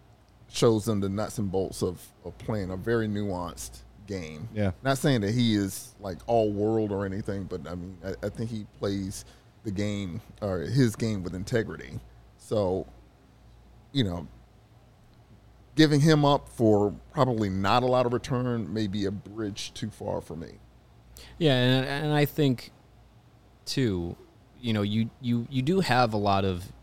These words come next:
Speaker 3: young defensemen that look promising that are going to be coming up, but you can't just trade away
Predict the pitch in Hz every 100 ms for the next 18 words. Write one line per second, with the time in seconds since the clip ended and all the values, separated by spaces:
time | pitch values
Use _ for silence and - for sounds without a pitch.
0 | - - 104 101 101 101 - - 101 98
1 | 104 98 - 101 95 92 90 98 110 -
2 | - 104 98 101 - 104 98 92 90 95
3 | 92 90 - 95 90 90 101 - - -
4 | - - - - 104 101 110 101 127 117
5 | - 107 110 - - - - - - -
6 | - 117 107 104 107 104 101 95